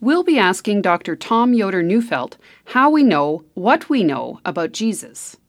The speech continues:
Tom is Associate Professor of Religious Studies at Conrad Grebel University College in Waterloo, Ontario. He's authored several books, is a respected scholar on Jesus, and a speaker in demand. He's also been a Mennonite pastor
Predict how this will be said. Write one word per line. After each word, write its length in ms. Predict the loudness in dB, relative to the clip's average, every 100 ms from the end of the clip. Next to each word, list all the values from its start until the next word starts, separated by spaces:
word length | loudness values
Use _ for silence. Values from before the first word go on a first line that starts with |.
| _ _ _ _ -8
Tom 240 | 2 4
is 160 | 4 0
Associate 540 | 0 0 0 -2 -4
Professor 600 | -4 -6 -4 -6 -6 -10 -8
of 120 | -6
Religious 420 | -4 -2 -2 -4
Studies 380 | -2 -4 -4 -6
at 80 | -6
Conrad 380 | -4 -2 -2 -4
Grebel 260 | -4 -4
University 600 | -4 -4 -4 -8 -8 -12
College 520 | -4 -2 -2 -6 -10 -2
in 140 | 2
Waterloo, 380 | 2 2 0 0
Ontario. 680 | -2 -2 -4 -4 -6 -10 _ _ _ _ _ _ _
He's 240 | -10 -10 -4 0
authored 500 | 2 2 -2 -2 -2
several 360 | -2 -2 -2
books, 420 | 0 -2 -2 -14 -14 -8 -2
is 120 | 0
a 60 |
respected 540 | 0 0 -2 -2 -4 -4
scholar 420 | 2 4 4 2
on 140 | 0
Jesus, 480 | 0 -4 -4 -8 -10 _ _ _ -4
and 140 | -2
a 40 |
speaker 540 | -4 -2 -2 -2 -8 -10 -8
in 200 | -4 -2
demand. 560 | -2 -4 -4 -8 -12 _ _ _ -20 -20 _
He's 180 | -2 2
also 240 | 2 2
been 140 | 2 2
a 40 |
Mennonite 440 | 2 2 2 0
pastor 520 | -4 -6 -6 -8 -10